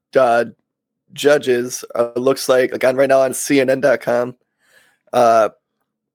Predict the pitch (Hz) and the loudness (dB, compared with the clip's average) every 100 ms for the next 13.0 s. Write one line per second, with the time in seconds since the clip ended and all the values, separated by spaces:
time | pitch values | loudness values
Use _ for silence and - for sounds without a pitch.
0 | _ - 131 127 131 127 127 156 147 143 | _ -2 -2 0 -2 -2 0 2 2 0
1 | 160 143 135 139 127 120 123 139 143 - | 0 2 2 2 0 -4 0 0 0 -2
2 | 123 110 - _ _ _ - 131 147 160 | -8 -8 -20 _ _ _ -12 0 2 4
3 | 160 151 135 117 131 143 - - - 123 | 2 -2 -6 -2 0 0 -4 -10 -6 -6
4 | 117 123 131 143 - 127 123 135 123 117 | -2 0 0 0 -2 -2 0 -2 -2 0
5 | 117 123 117 117 120 131 123 127 - 135 | 0 0 -4 -4 -2 -2 0 -2 -2 -4
6 | - 107 104 - - 107 104 117 131 - | -4 -6 -6 -6 -6 -6 -4 -2 -4 -4
7 | 117 - 87 101 _ _ - 175 - 151 | -4 -4 -10 -20 _ _ -2 -2 0 0
8 | 151 160 170 165 131 131 127 139 139 - | 2 0 0 -2 -6 -2 0 0 -2 -2
9 | 151 143 139 135 - 151 139 143 123 131 | -2 0 0 -4 -2 -4 -2 -2 -2 -4
10 | - 127 131 117 131 127 147 135 110 - | -6 -4 -2 -2 -4 -4 -4 -6 -8 -12
11 | 104 - _ _ - - - - 135 135 | -12 -14 _ _ -20 -20 -8 -4 -2 -2
12 | 131 175 175 147 - 127 123 165 156 156 | 0 0 0 -2 -2 -4 -4 0 0 0